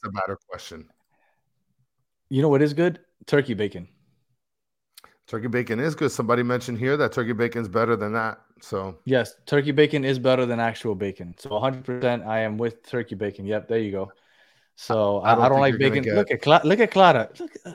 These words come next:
Speaker 2: yo, thank you, people. And
Speaker 1: For those of you who don't like bacon, like, what are you doing with your whole life, with your whole existence?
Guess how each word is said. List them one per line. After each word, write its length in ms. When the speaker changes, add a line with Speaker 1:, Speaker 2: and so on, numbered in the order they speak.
Speaker 2:
yo, 320
thank 220
you, 80
people. 420
And 300
Speaker 1:
For 180
those 240
of 160
you 120
who 120
don't 160
like 200
bacon, 400
like, 140
what 160
are 60
you 100
doing 280
with 120
your 120
whole 200
life, 500
with 140
your 120
whole 200
existence? 840